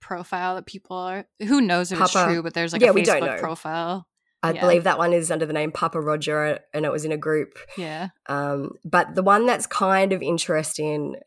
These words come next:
Speaker 2: is a four chan one, which I know is absolutely not a reputable <laughs> source. But it's
Speaker 1: <laughs>
Speaker 2: interesting because it was posted, I believe, around December twelve,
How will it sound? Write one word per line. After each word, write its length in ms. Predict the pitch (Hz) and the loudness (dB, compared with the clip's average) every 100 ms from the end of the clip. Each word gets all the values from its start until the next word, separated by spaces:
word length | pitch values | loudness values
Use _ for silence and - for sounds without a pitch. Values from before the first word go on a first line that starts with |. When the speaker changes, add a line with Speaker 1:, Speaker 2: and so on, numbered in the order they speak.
| _ - | _ -8
Speaker 2:
is 260 | 165 160 - | -4 -4 -6
a 60 | 160 | -8
four 280 | - 165 | -2 -2
chan 360 | 160 - 151 151 | 0 -2 -2 -2
one, 200 | 139 151 | -2 -4
which 200 | 147 - | -4 -4
I 80 | 151 | -4
know 180 | 151 143 | -2 -2
is 160 | 147 | -4
absolutely 540 | - 147 - 151 - 151 | -6 -8 -8 -8 -6 -4
not 340 | 151 165 - - | -4 -6 -8 -8
a 40 | 156 | -8
reputable 380 | 147 147 147 | -6 -8 -10
<laughs> 100 | 151 - | -10 -6
source. 440 | - - - - - 339 330 220 - | -6 -4 -4 -4 -4 -6 -6 -4 0
But 240 | 151 - | 2 2
it's 180 | 220 202 | 0 2
Speaker 1:
<laughs> 0 | |
Speaker 2:
interesting 680 | 196 214 214 175 - 165 151 | 2 2 2 0 0 -2 -2
because 720 | 170 160 - 160 160 160 151 - | -2 -4 -4 -2 0 -2 -4 -2
it 60 | |
was 140 | 165 170 | -2 -2
posted, 400 | - 196 - 220 | -2 -2 0 0
I 120 | 214 | 0
believe, 360 | 180 165 165 156 | 2 2 0 -2
around 340 | 156 156 156 | -2 -2 -2
December 360 | 160 160 151 147 | -4 -4 -6 -6
twelve, 500 | - 156 135 156 | -2 0 0 -2